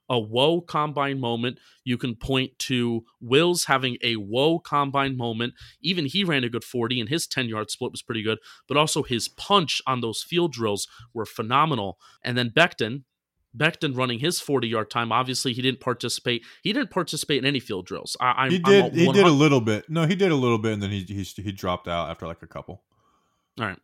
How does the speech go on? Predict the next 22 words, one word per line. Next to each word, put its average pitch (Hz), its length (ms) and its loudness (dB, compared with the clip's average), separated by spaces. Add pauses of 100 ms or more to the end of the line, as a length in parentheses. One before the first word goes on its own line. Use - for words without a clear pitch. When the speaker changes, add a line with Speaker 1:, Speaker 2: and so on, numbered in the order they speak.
(140)
Speaker 1:
Well, 113 260 0 (560)
uh, 113 200 -2
and 123 220 -4
then 120 120 -4
Becton, 165 600 0
e-, 185 60 -2
even 185 340 -2
if 170 140 -2
he 147 100 -4
didn't 139 280 -2
participate 127 540 -4
in 113 60 -2
any 135 180 0
field 95 280 -8
drills, - 380 -8
uh, 113 120 -2
him 139 220 0
running 127 300 -2
that 117 160 -6
forty-yard, 113 720 0
uh, 110 220 -4
at 107 280 -2